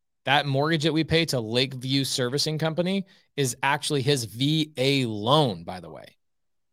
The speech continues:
That's a V A loan. A lot of people are like, "Oh, you can't do V A loans." Well, that's a V A loan. That mortgage I never qualified for. I, that property's been owned for nearly two years.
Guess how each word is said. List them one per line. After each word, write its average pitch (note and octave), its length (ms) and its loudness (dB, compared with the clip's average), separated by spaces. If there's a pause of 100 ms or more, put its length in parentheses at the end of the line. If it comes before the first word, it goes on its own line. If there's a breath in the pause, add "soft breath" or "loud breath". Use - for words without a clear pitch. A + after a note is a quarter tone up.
(120)
That's C3+ 120 -4
a D#3+ 60 4
V D3+ 260 2
A D#3+ 120 4
loan. G#2+ 200 0
A G2 60 -2
lot B2 100 2
of B2+ 60 0
people B2 160 -2
are A2 40 -2
like, G#2 80 -4
"Oh, D3 100 8
you C3 180 0
can't E3 260 0
do F3+ 140 2
V E3+ 180 4
A G3+ 160 4
loans." C3 280 -2
Well, B2+ 120 -2
that's C3 280 0
a F3 60 0
V D3+ 240 2
A E3+ 120 2
loan. B2 320 -2 (640)
That C3 200 2
mortgage C#3+ 360 0
I B2+ 100 2
never B2+ 420 2 (100)
qualified B2 520 2
for. B2 340 -4 (300)
I, A#2+ 200 -2
that B2+ 340 0
property's C#3+ 420 0
been B2+ 240 -4
owned C3 260 -2
for B2 160 -6
nearly C#3 380 -2
two D3+ 180 -6
years. B2 540 -6